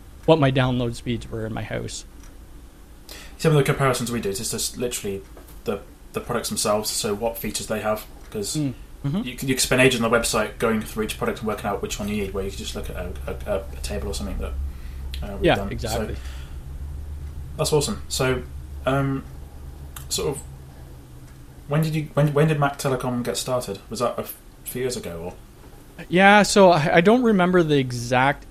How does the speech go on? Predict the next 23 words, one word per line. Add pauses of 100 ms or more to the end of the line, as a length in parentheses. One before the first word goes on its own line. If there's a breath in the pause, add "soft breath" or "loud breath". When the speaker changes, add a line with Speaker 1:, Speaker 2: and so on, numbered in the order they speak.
(140)
Speaker 1:
date.
I
started
this
channel
out
actually
as
a (180)
video
game
channel,
and
it
used
to
be
called
something
else,
and
then,
um,